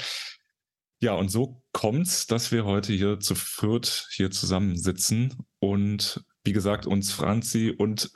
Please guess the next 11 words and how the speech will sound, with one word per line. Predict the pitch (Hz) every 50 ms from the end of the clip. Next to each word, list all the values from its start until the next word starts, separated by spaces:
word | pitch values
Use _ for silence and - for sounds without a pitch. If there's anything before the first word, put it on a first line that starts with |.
| - _ -
Isabel | 104 98 104 98 87 117 131 -
eingeladen | - 92 98 101 104 98 98 101 98 202
haben. | 208 107 120 135 143 139 - - - - - - - - _ _ _ _ _ _ _ -
Aber | - 107 107 131 131 131 104
wer | 98 110 110
die | 107
beiden | 98 107 110 113 110 110
noch | 104 101
nicht | 101 95 - -
kennt, | - 95 107 127 139 131 - - - - - -
soll, | - 98 90 104 120 117 127